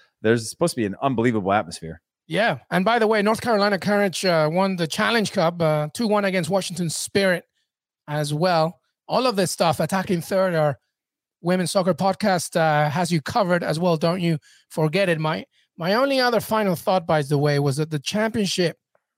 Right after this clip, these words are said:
Speaker 2: playoffs are set. And, um, God, I, I gotta remember exactly, but it's Nottingham Forest against Sheffield United, Luton against Huddersfield. I believe that's what it is, but it's kinda crazy 'cause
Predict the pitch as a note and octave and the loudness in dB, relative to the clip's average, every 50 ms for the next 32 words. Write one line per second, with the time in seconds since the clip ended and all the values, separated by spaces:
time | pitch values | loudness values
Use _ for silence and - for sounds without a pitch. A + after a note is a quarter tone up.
0 | _ _ _ _ _ _ - - A3 G#3+ G3+ G#3 G3 F3 D#3+ D3 C#3 - C#3+ C3 | _ _ _ _ _ _ -14 -6 -2 0 2 2 2 2 2 0 0 -2 -2 -2
1 | C3 B2+ - - - - - G#3+ E3 C3 A2+ - _ _ _ _ _ _ _ _ | -2 -2 -4 -4 -4 -2 -2 -2 -2 -2 -6 -10 _ _ _ _ _ _ _ _
2 | _ _ _ _ _ _ _ - D#3+ D3+ D3+ D3+ D3+ D3+ C#3+ D#3 D3+ D3 D3 D3 | _ _ _ _ _ _ _ -6 -2 0 0 0 0 2 2 2 2 2 2 2
3 | C#3+ C#3+ C#3+ C3 G#2+ - _ - - - _ _ - - D#3+ D3+ C#3+ C3+ C#3 - | 0 0 -2 -4 -6 -10 _ -18 -18 -18 _ _ -8 -6 -4 -4 -4 -4 -4 -4
4 | D3 D3+ D#3+ D#3+ F#3 F3+ F3 D#3+ D#3 C#3 - _ _ _ _ _ _ _ _ _ | -2 -2 0 0 0 0 2 2 0 0 -2 _ _ _ _ _ _ _ _ _
5 | _ _ _ _ _ _ _ - D#3+ E3+ F#3 G3+ G3 F#3 F3+ D#3+ - G#3 F#3 D#3+ | _ _ _ _ _ _ _ -2 0 0 2 2 2 0 0 0 0 0 0 0
6 | F3+ D#3+ E3 D#3 C#3+ - G3+ G#3 G#3+ - A3+ G#3 G3 F3 - A3 G#3+ G#3 - G3 | 2 2 2 0 0 0 0 0 0 2 0 0 0 0 0 0 0 0 0 0
7 | F3 F#3 F#3 - - G3+ F3+ - G3 F3+ F3 E3+ F3+ F3+ F#3 F3+ F3 F3 D#3 C3+ | 0 0 0 0 0 -2 0 0 0 0 0 2 2 2 2 2 2 0 -2 -2
8 | _ _ _ _ _ _ _ _ - - F3 G3+ G#3 - - G#3+ F3+ E3+ E3 E3+ | _ _ _ _ _ _ _ _ -4 -2 0 0 0 0 0 0 0 2 2 0
9 | E3 - - - G3+ G3+ F#3+ F#3 E3+ C#3+ - - - D3+ C#3+ C#3+ C3+ - - _ | -2 -2 -4 -2 0 0 2 2 0 -2 -4 -4 -2 -2 0 -2 -2 -4 -8 _
10 | _ _ _ _ _ _ _ _ - D#3 D3+ D3 D#3 D#3 E3 G3 G3+ F#3+ F3 D#3+ | _ _ _ _ _ _ _ _ -2 -2 0 2 2 2 2 2 2 2 2 0
11 | - - F3 D#3 D3+ D3+ D3+ F3 E3 D3 B2 - - E3 D3+ D3 C#3+ - _ _ | 0 0 0 0 2 2 2 2 2 0 0 0 0 0 0 0 -2 -4 _ _
12 | _ _ _ _ _ _ _ _ _ _ - - E3 - - - A3 C4+ C#4 A#3+ | _ _ _ _ _ _ _ _ _ _ -10 -10 -8 -6 -4 -2 0 2 2 2
13 | F#3+ - - - - C4 A#3+ A3+ A3+ F#3+ D#3+ D#3+ D3 C#3 - - F#3 E3+ D3+ - | 2 0 -2 -2 0 2 2 2 2 2 0 0 -2 -2 0 0 0 0 0 -2
14 | - | -8